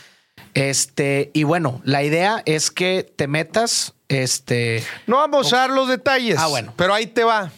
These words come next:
Speaker 2: Para participar en el giveaway de esta membresía, convertirte en inversionista de un hospital, viene toda la información en la descripción de este video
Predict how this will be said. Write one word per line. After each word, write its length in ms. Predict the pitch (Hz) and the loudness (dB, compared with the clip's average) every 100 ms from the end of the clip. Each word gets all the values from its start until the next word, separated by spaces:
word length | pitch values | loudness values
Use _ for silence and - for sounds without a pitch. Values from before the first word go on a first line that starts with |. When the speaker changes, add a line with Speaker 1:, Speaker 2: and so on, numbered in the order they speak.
| _ _ _ _ _ _ | _ _ _ _ _ _
Speaker 2:
Para 320 | 180 190 190 - | -2 0 0 -2
participar 1040 | 196 175 202 160 185 143 220 247 - - 185 | -2 0 0 2 0 0 0 0 -4 -4 -2
en 160 | 175 | 0
el 160 | 175 165 | 0 0
giveaway 680 | 208 262 214 156 143 190 - _ _ | 2 2 2 2 0 -2 -8 _ _
de 80 | 120 | -2
esta 220 | - 185 | 0 0
membresía, 760 | 180 180 165 139 - 147 160 180 - - _ | 0 0 0 -2 0 0 0 -4 -14 -20 _
convertirte 600 | - 131 135 117 165 160 185 | -6 -2 -2 0 -2 -2 -2
en 80 | |
inversionista 1080 | 180 160 147 123 143 139 165 147 - 180 175 _ _ _ _ | 0 0 0 0 0 0 0 0 0 0 -2 _ _ _ _
de 120 | 147 | -2
un 160 | 160 196 | 0 2
hospital, 760 | 202 - 170 131 160 196 220 _ _ _ _ _ _ _ | 0 0 -2 0 0 -2 -4 _ _ _ _ _ _ _
viene 520 | 127 185 220 240 262 | 2 2 2 2 0
toda 360 | 247 226 233 254 | 0 2 2 2
la 120 | 254 | 2
información 880 | 233 226 220 208 202 175 202 208 208 | 0 2 2 2 0 2 2 0 -2
en 160 | 160 151 | -2 -2
la 80 | 143 | 0
descripción 640 | 131 - 131 120 151 170 | -2 -2 -2 0 0 2
de 60 | 202 | 0
este 160 | - | 0
video 400 | 220 196 151 190 | 2 2 0 -2